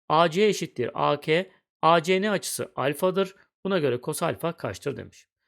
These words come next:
Şimdi A B neresi, A C neresi? Şimdi şu uzunluk, şöyle rengimizi değiştirelim. Şuradaki uzunlukla şu uzunluğun birbirine ne olması gerekecek? Eşit olması gerekecek.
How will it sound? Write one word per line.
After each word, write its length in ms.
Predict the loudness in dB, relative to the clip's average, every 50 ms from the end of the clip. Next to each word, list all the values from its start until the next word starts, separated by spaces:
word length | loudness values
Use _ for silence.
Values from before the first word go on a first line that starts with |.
| _ _ _ _
Şimdi 260 | _ -10 -6 -6 -4 -2
A 280 | 0 2 2 2 2 2
B 180 | 0 0 0
neresi, 600 | 0 -2 -2 -2 -4 -4 -4 -2 -2 -2 -2 -2 -4
A 200 | -4 -4 -4 -2
C 180 | -2 -2 -2 -2
neresi? 320 | -2 -6 -6 -8 -10 -12 _ _
Şimdi 440 | -10 -8 -6 -4 -4 -6 -6 _ _ _ _ _ _ _ _ _ _ _ _
şu 420 | -10 -4 0 0 2 0 0 -4 -6
uzunluk, 580 | -6 -4 -2 0 0 0 -2 -2 -4 -8 -16 _ _ _ _ _ _ _ _ _ _ _
şöyle 200 | -10 -10 -8 -8
rengimizi 360 | -8 -8 -6 -8 -8 -8 -6
değiştirelim. 440 | -4 -4 -4 -6 -8 -10 -12 -12 -12 -16 _ _ _ _ _ _ _ _
Şuradaki 340 | _ -6 -2 -2 -2 -2 -4 -6 -8
uzunlukla 680 | -8 -6 -6 -4 -4 -6 -6 -4 -2 0 0 0 -2 -8
şu 240 | _ -20 -12 _ -6
uzunluğun 320 | -6 -4 -4 -6 -6 -6 -6
birbirine 240 | -6 -6 -4 -2
ne 60 | -2 -2
olması 280 | -2 -4 -6 -8 -6
gerekecek? 500 | -6 -6 -6 -6 -4 -4 -4 -4 -4 -10 _ _ -6
Eşit 200 | -6 -6 -6 -6
olması 280 | -6 -6 -6 -8 -6 -4
gerekecek. 500 | -4 -4 -4 -8 -12 -16 -16 -16 _